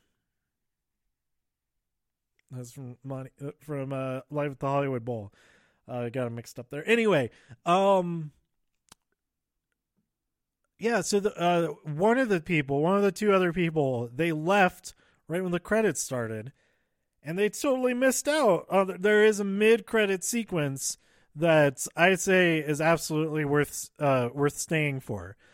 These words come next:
So that's my last piece of, uh, advice for this film,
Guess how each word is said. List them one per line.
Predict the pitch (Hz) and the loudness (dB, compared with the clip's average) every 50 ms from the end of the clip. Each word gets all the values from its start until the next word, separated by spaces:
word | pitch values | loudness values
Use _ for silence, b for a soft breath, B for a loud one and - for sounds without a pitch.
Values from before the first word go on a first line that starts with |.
| b b b | b b b
So | - - 147 143 143 135 135 135 131 131 131 127 123 131 - 139 | -8 -2 2 4 4 4 4 4 2 2 0 0 -2 -4 -4 0
that's | 147 151 160 160 - | 0 2 2 0 0
my | 170 160 151 143 143 135 123 120 117 123 - | 0 2 2 4 4 2 2 -2 -6 -8 -6
last | 156 147 160 180 185 185 - - - | 0 2 4 4 4 2 0 -4 -4
piece | 196 185 175 - | -4 -4 -4 -4
of, | 170 143 143 | -6 -4 -2
uh, | 143 143 147 - - | 0 0 0 0 -2
advice | 143 143 127 147 143 139 - | -4 -2 0 0 0 0 -2
for | - - 143 | -4 -6 -8
this | 131 117 - | -8 -8 -8
film, | - - 190 185 180 175 170 | -6 -2 -2 0 0 -2 -4